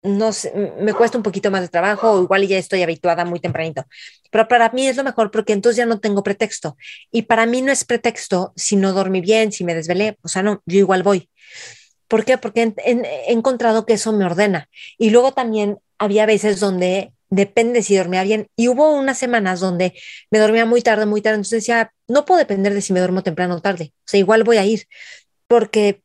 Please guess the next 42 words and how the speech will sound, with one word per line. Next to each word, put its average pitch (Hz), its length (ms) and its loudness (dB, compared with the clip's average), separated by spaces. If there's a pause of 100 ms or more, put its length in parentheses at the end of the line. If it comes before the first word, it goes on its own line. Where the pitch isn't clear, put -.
(100)
me 196 220 4
va 196 80 0
a 202 40 -2
hacer 196 280 -4
bien, 208 280 2
me 180 120 0
hace 190 200 -4
mejor". 202 480 -4
Y 214 140 0
aunque 214 200 -2
esté 277 220 -6
cansada 247 440 -2
en 226 100 2
un 220 160 2
momento 202 400 2
dado, 160 400 -2 (680)
cuando 208 300 2
termino 233 580 0
de 302 80 0
hacer 226 200 -2
ejercicio, 202 480 -2
que 220 60 -6
eso 226 100 -4
me 214 100 0
pasó 180 340 -2
hoy, 196 280 4
ayer, 180 300 2
antier, 180 400 -2
o 180 60 -8
sea, 170 160 -2
que 175 120 -4
digo, 185 260 0
"Estoy 165 280 -6
cansada 190 420 -2
de 165 80 -4
veras", 175 320 -4 (400)
termino 226 360 2
y 254 40 0
digo, 220 260 2
"Guau, 175 420 -4
qué 202 120 -2
placer, 185 440 -2